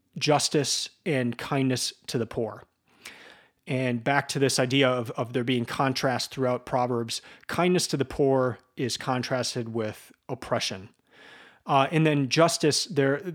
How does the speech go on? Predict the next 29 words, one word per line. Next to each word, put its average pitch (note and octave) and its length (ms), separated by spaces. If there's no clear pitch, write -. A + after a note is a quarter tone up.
there C3 420
are B2+ 320
different D3+ 360
sides C3 600
of A#2 120
justice. G#2+ 560
So D3 140
there's C3+ 280
the C3 240
acqu-, - 280
uh, C3+ 280
one, C#3+ 400
one C#3+ 200
proverb, C#3 380
"Acquitting G3 360
the D#3 80
guilty C#3 440
and A#2+ 120
condemning C3+ 460
the C3 80
just, A2 480
both C#3 260
are C#3 80
detestable A#2+ 800
to - 100
the A2+ 120
Lord." G#2 400
Uh, A2+ 220
and C#3+ 180